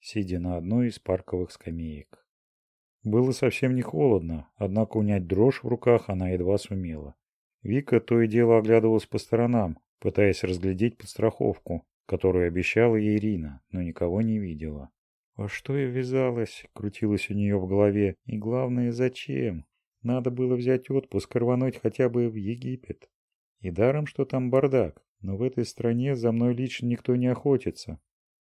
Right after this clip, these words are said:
Она пришла раньше, Игнат явился вовремя. Увидев девушку, он не сумел скрыть удивление.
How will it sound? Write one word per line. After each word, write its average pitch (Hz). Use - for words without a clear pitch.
Она 104
пришла 123
раньше, 85
Игнат 95
явился 98
вовремя. 78
Увидев 85
девушку, 127
он 120
не 120
сумел 139
скрыть -
удивление. 90